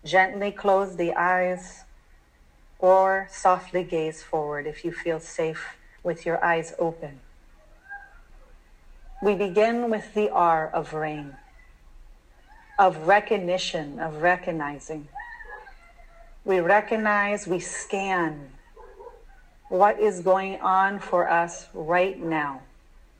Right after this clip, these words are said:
What is alive for you? Take this time to scan your body.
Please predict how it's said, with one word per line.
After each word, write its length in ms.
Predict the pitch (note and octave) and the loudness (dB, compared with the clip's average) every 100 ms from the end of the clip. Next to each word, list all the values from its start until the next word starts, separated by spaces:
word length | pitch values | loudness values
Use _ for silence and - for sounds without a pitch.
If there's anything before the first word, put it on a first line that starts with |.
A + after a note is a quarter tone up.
| - - - - C5+ - - - - - - | -20 -20 -20 -20 -20 -20 -20 -20 -20 -20 -16
What 260 | - G#3 A3+ | 2 2 4
is 180 | A#3 A3 | 2 2
alive 600 | G3+ F#3 F#3 F#3 F#3+ F#3 | 2 4 4 4 2 0
for 260 | - D#3+ D3+ | -6 -4 -6
you? 340 | C#3 D3 - - - - - - - - C5+ - - A5 G5 E5+ E5 D#5+ - - _ - _ - | -4 -6 -8 -14 -20 -20 -20 -20 -20 -20 -20 -20 -20 -20 -20 -20 -20 -20 -20 -20 _ -20 _ -8
Take 340 | A3 A3 - | 0 0 0
this 260 | F#3+ F#3 - | -4 -4 -4
time 500 | - F#3+ E3+ D3 C#3+ - - - - - - - - - - | -2 0 0 -4 -10 -18 -20 -20 -20 -20 -20 -20 -20 -20 -10
to 160 | - | -8
scan 800 | F3 - - G#3 G3 F3 C#3+ C#3 - - _ - | -6 -8 -2 0 2 0 -4 -8 -18 -20 _ -4
your 180 | F3+ E3+ | 0 2
body. 440 | E3+ D#3 D3+ C#3+ | 2 2 0 -8